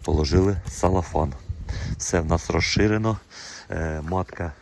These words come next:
місце багато, де сіяти. Е, місця багато, щоб складувати мед. Всі ми знаємо, бджола несе мед в сторону або вверх. В стороні ми обрали мед,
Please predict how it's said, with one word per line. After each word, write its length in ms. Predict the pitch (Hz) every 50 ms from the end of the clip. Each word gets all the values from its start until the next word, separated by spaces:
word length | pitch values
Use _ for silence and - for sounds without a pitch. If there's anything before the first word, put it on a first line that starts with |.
| - - -
місце 500 | - 85 90 95 95 87 - - - 82
багато, 460 | 78 82 82 82 85 90 - - 107
де 140 | 95 104 104
сіяти. 560 | - - - 104 104 104 101 - 113 107 104 - - - - - - - - - - - - - - - - -
Е, 500 | 82 80 78 76 76 76 76 76 73 71 73
місця 540 | 82 92 98 87 - - - - 82 80 76 - - - - - - - - - - -
багато, 500 | - 85 87 82 80 80 76 - - 85
щоб 240 | - - 87 80 -
складувати 540 | - - 82 82 78 73 78 80 78 - 82
мед. 260 | 78 90 104 110 - - - - - -
Всі 180 | - - -
ми 120 | 80 80 76
знаємо, 460 | 69 78 78 80 82 85 90 90 90 - - - -
бджола 320 | 80 78 80 76 78 78
несе 280 | 78 78 - - - 78
мед 180 | 76 76 73 - -
в 60 | - -
сторону 440 | - - 92 85 90 92 92 95 92 - - - - - - - - - - - - - -
або 400 | 78 76 71 67 69 76 76 76 - - -
вверх. 440 | - 78 73 73 69 69 - - - - - - - - - - - - -
В 80 | - -
стороні 460 | - - - 104 87 90 85 80 80
ми 120 | 76 76
обрали 400 | 76 - - 80 76 69 73 73 - - - - - -
мед, 300 | 82 85 95 104 101 -